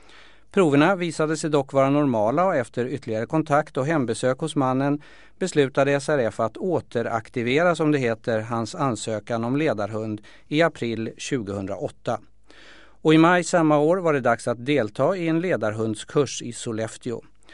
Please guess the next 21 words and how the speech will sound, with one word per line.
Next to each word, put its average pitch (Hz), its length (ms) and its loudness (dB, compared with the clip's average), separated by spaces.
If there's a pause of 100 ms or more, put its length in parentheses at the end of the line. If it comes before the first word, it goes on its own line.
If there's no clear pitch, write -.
(420)
Och 131 80 0
det 135 80 4
var 143 140 8
under 160 280 4
den 190 240 2
kursen 123 420 -2
som 127 180 0
mannen, 143 420 2
enligt 113 340 -4
flera 120 320 -2
vittnen, 143 520 -4
vid 113 160 -6
ett - 80 -18
antal 131 500 -2
tillfällen 127 580 -4
uppträdde 127 480 -4
berusad 131 680 0 (200)
och 135 280 -4
visade 117 420 -2
dåligt 110 520 -2
omdöme. 110 580 -4